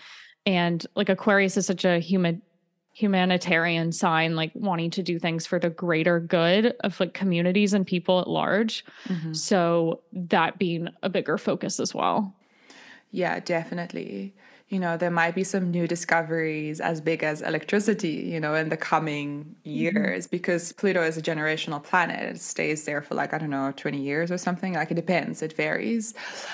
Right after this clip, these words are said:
Speaker 2: Um, but the influence of Pluto is intrinsically linked with the cycle of beginnings and ends. And, like, when we're looking at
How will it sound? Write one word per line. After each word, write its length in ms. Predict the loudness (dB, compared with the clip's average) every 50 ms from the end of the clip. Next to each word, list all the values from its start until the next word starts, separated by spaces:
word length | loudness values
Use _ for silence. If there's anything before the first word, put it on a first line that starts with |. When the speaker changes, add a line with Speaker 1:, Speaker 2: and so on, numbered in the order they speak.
| -10 -4 2
Speaker 2:
Um, 400 | 4 6 6 6 4 2 0 -2 0
but 100 | 0 2
the 120 | 2 2
influence 380 | 2 2 2 2 0 2 2 2
of 140 | 2 0 0
Pluto 380 | 0 2 4 4 6 4 4
is 280 | 4 4 2 2 0 0 -2 -2
intrinsically 1040 | 0 0 0 0 0 0 0 0 2 2 0 0 0 0 0 0 0 0 -2 -2 -2 0
linked 540 | 2 2 4 4 4 2 2 0 -2 -2 -2
with 100 | -2 0
the 100 | -2 -2
cycle 440 | 0 2 2 2 0 0 -2 -2 -2
of 160 | -2 -2 -2
beginnings 560 | -2 -2 0 0 0 2 0 0 -2 -2 -2
and 160 | -4 -4 -2 0
ends. 320 | 2 2 2 0 -2 -4
And, 80 | -4 -4
like, 160 | -4 -4 -4
when 120 | -4 -2
we're 80 | 0 0
looking 360 | 0 -2 -2 -4 -4 -2 -2
at 200 | -2 -4 -4 -8